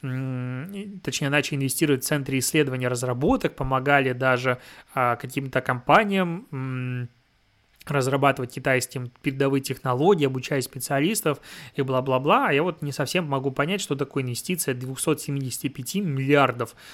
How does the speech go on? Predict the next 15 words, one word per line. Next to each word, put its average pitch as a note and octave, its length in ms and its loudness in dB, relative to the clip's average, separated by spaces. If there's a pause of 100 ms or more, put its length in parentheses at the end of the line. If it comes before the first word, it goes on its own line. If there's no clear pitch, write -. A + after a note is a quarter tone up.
(180)
долларов D3 460 4
за B2 140 -2
пять C#3+ 280 2
лет. A#2+ 220 0 (320)
С - 120 -12
тем G#3 300 0
учетом, F3 460 2
что, C#3+ 560 4 (360)
ну, D#3 140 6
это E3+ 180 6
как D#3+ 240 6
бы D3 100 6
очень G#3+ 580 8
много C#3 420 4
денег. D#3+ 500 4